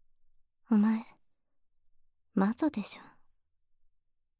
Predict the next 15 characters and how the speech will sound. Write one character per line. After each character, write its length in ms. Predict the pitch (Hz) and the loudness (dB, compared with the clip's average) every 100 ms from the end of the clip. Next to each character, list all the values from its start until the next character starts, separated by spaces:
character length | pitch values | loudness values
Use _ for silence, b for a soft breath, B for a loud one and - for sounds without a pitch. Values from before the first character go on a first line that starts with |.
| _ _ _ _ - | _ _ _ _ -12
<laughs> 360 | 214 - - | -8 -4 2
マ 220 | 202 220 254 | 4 6 6
ゾ 120 | 220 | 2
っ 40 | |
て 180 | - 190 | 0 0
言 120 | 185 | 2
わ 100 | 185 | 0
れ 100 | 190 | 0
て 100 | - | -4
反 280 | 185 190 196 | -2 0 0
応 140 | 202 | 0
し 100 | 208 | -2
た。 260 | - 208 - _ _ _ _ B B B B _ - - | -8 -12 -14 _ _ _ _ B B B B _ -20 -2
マ 240 | 196 170 180 | 2 2 2
ゾ。 160 | - | -2